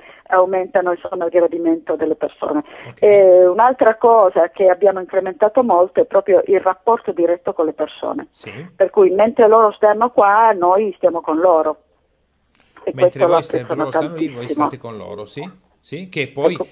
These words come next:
Speaker 2: è una buona parte proprio anche del, del valore proprio del bed and breakfast, no? Incontrare
Speaker 1: Sì.
Speaker 2: proprio le persone che vivono lì.
Speaker 1: Sì, però, diciamo, io, i bed and breakfast che ho frequentato in questo periodo, che sono tre,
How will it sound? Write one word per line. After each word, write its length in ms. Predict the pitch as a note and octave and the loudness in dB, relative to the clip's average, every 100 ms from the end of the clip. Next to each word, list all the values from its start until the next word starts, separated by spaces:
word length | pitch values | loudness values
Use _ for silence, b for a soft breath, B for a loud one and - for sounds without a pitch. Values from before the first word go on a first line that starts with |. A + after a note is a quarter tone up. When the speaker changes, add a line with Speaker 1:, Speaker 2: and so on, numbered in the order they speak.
| B | B
Speaker 2:
è 120 | - B2+ | -12 -12
una 200 | A#2+ A#2 | -10 -10
buona 240 | C#3 C3 | -10 -10
parte 360 | B2 B2 B2+ B2 | -10 -12 -12 -14
proprio 300 | A#2 A2+ G#2+ | -14 -12 -14
anche 260 | A2+ A#2+ | -14 -16
del, 260 | G#2+ G2+ G2 | -16 -16 -14
del 160 | G#2 | -14
valore 340 | F#2+ A2 C#3+ F#2+ | -12 -10 -10 -12
proprio 280 | G#2+ F#2+ G#2+ | -16 -16 -14
del 100 | G2 | -14
bed 160 | G2 | -16
and 80 | F#2+ | -16
breakfast, 500 | C3 A#2+ - F#2+ B2 | -14 -14 -16 -20 -18
no? 80 | A#2 | -18
Incontrare 480 | G2 A2+ G#2 A2+ B3+ | -18 -16 -6 0 0
Speaker 1:
Sì. 40 | |
Speaker 2:
proprio 260 | B2+ B2+ A#2 | 0 -6 -14
le 60 | |
persone 400 | G2+ G#2 - B2+ | -14 -16 -14 -14
che 120 | B2 G2+ | -16 -18
vivono 280 | G2 F#2+ | -18 -16
lì. 260 | G2 B2+ - _ _ _ _ _ _ _ - | -14 -16 -16 _ _ _ _ _ _ _ -2
Speaker 1:
Sì, 240 | - E4+ - _ - | 0 0 -2 _ -2
però, 420 | B3+ F#3+ B3 B3+ | 0 2 2 0
diciamo, 400 | - G3 F#3+ F#3 - | -4 -2 0 0 0
io, 180 | A#3 - G#3 | -2 -2 -4
i 80 | |
bed 180 | A3 A3 | 0 0
and 120 | A3 | 0
breakfast 420 | A#3 C#4+ - G3+ - | 0 0 0 -4 -2
che 80 | |
ho 60 | F#3 | -4
frequentato 880 | F#3 F#3 F3 F3+ G3+ F3+ - E3 D#3+ | -4 -2 -4 -2 2 2 0 0 -2
in 160 | D#3+ - | -4 -2
questo 300 | F3+ - F3 | -2 -2 -2
periodo, 360 | F#3 F#3 D3+ | 0 0 -2
che 140 | - D3 | -4 -8
sono 220 | D4 D3 | -6 -4
tre, 540 | D#3+ D3+ D3+ G3 C#4+ | -4 -2 0 0 -2